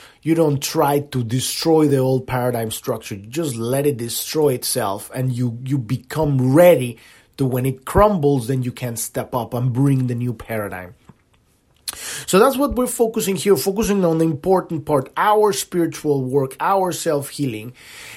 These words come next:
And, but, uh, at the, in the About page at the bottom, you can learn more about me. I am not a teacher of anything. I know as a matter of absolute fact that no one can teach anything to anyone. We can listen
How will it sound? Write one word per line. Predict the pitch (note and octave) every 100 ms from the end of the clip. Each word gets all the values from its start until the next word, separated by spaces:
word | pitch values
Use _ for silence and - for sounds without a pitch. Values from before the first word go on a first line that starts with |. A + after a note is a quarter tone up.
| -
And, | E3+ G3+ G3+
but, | D3+ G#3 G#3 -
uh, | F#3+ F#3+
at | F#3+ F3+
the, | G#3 G#3
in | G3
the | F#3+ F#3+
About | F#3 A#3 G#3+
page | A3+ A#3 G#3
at |
the | F3+
bottom, | D#3 F#3+ G3 F3+
you |
can | E3+ E3+
learn | E3+ E3+
more | F3
about | E3+ D#3+ D#3+ C#3+
me. | D#3 D#3+ F#3
I | D3 D#3+
am | D3+ D3+
not | D#3 E3+
a | F3+
teacher | - F3+ - F3+
of | D3+
anything. | D#3 E3+ F#3 G#3 G#3 D3+
I | D3
know | C#3+ C3+ D3 E3+ F#3 D#3 D#3
as | C3+ C3+
a |
matter | B2+ D3 E3
of | D3 B2
absolute | D3+ C#3+ D#3+ C#3+ -
fact | - C#3 C#3 -
that | G2+
no | C3 D#3
one | D#3 C3+
can | C3+ A#2+
teach | C3 B2+ A2+
anything | A#2+ B2 A2 G#2+
to | - F2+
anyone. | B2 C#3+ C3+ E3 G3 - - - - - -
We | B2+ D3+
can | C#3+ - D#3 C#3+ C#3+ C#3
listen | C#3 E3 - B3+ E4